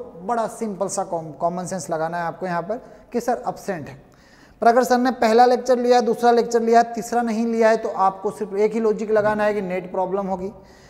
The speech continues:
या फिर camera की problem होगी या panel की problem होगी। ऐसा कभी नहीं होता है कि मैं पहला lecture लेके बाकी lecture नहीं लेता हूँ। तो कल अगर आपने देखा हो तो मैंने दो lecture ले लिए थे, दो lecture लेने तक मुकेश अंबानी जी को कुछ problem नहीं थी,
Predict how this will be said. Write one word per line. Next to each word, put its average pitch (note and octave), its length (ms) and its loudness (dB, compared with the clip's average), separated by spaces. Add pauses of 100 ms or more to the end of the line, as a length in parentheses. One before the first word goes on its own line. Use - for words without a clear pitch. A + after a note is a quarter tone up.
(180)
या G3+ 80 4
फिर A3 120 2
camera G#3+ 360 2
की A#3 100 2
problem A3+ 400 2
होगी A3 260 2
या G#3+ 80 8
panel F3+ 320 -4
की F#3+ 80 -4
problem F#3 360 -2
होगी। G#3 160 0
ऐसा G3+ 180 -2
कभी A3 240 -2
नहीं A#3+ 200 0
होता A#3+ 220 -2
है B3 60 2
कि B3+ 60 -2
मैं A#3+ 180 -4
पहला G#3+ 260 2
lecture A3 320 -2
लेके G#3 180 -2
बाकी F#3 280 -2
lecture F3+ 280 -6
नहीं D#3+ 220 -8
लेता C#3 240 -8
हूँ। C3 180 -8 (400)
तो G#3 60 -2
कल A3+ 180 4
अगर B3 200 4
आपने A3+ 260 2
देखा A3 260 2
हो A3+ 140 4
तो A#3+ 100 0
मैंने A#3+ 200 0
दो A#3 160 4
lecture A3+ 320 2
ले A3 160 2
लिए F3+ 160 -2
थे, D3+ 140 -10 (460)
दो G#3+ 140 2
lecture A3+ 320 2
लेने A3 220 0
तक A#3 140 0
मुकेश A3 320 -2
अंबानी A3 340 -2
जी G#3+ 80 -2
को A#3 100 2
कुछ A#3 160 -2
problem G#3+ 400 -2
नहीं G#3+ 240 0
थी, D#3 160 -12